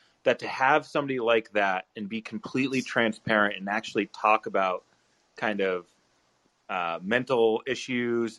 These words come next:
and, like, you know, weave that into part of your reporting. I do agree that he probably won't get that, this type of job anymore, but I think they might be smart to bring somebody on who has this sort of background.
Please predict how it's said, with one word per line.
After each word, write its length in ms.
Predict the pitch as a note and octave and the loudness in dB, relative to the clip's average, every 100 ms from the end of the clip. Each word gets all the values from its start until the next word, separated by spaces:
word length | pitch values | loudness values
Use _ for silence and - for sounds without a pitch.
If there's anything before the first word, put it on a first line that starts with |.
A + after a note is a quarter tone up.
| G#2+ | -6
and, 160 | G2+ | -2
like, 260 | G2 F#2+ - _ _ _ _ _ _ - - | -2 -2 -6 _ _ _ _ _ _ -2 4
you 100 | F#3+ | 6
know, 100 | A#2+ | 6
weave 340 | A#2+ D#3 E3 | 6 6 6
that 200 | D#3 A2+ | 4 4
into 640 | C3 C#3 B2 - C3+ A#2+ A2 - | 0 -2 -8 -6 -4 -4 -6 0
part 180 | C3 B2 | 2 2
of 80 | |
your 140 | A2+ G#2+ | -2 -2
reporting. 680 | G2 - C3 B2+ G#2 F#2+ F#2 _ - | -2 -4 0 0 0 -6 -12 _ -4
I 100 | - | 0
do 240 | C#3+ G3 G#3+ | 2 8 8
agree 300 | C#3+ D#3 C#3+ | 8 4 4
that 180 | A2 G#2+ | 2 -2
he 480 | - C#3 B2 A2 - _ _ _ _ _ - | -6 -8 -6 -6 -8 _ _ _ _ _ -2
probably 580 | - A#2+ C3+ C#3 C#3+ | 2 2 0 -2 -2
won't 280 | C3 C3+ C#3 _ _ | 0 -2 -4 _ _
get 200 | - C#3+ | -4 -2
that, 240 | - C#3 - | 2 0 0
this 200 | C3 C3 | -8 -4
type 220 | D3 C3 | -2 -2
of 60 | G#2 | 0
job 240 | A#2 B2 | 2 2
anymore, 280 | C#3+ D3+ C#3 | 0 0 0
but 120 | D#3 | 0
I 140 | B2+ F3 | 2 2
think 240 | G3 F#3 | 0 -2
they 140 | F3 F3+ | 0 2
might 200 | F3 F3 | 0 -2
be 120 | B2+ | -8
smart 480 | - C#3+ D#3+ C3+ - | -6 0 2 0 -4
to 80 | |
bring 240 | A#2 C3+ C3+ | -6 -6 -4
somebody 320 | D3 B2+ B2 | -6 -6 -2
on 200 | B2+ B2+ | 0 -2
who 120 | A2+ | -4
has 260 | A2 B2 B2+ | -2 0 0
this 140 | A#2+ | -4
sort 180 | - B2 | -2 -2
of 60 | G#2 | 2
background. 480 | A2 A2+ A2+ G2+ | 2 2 2 -2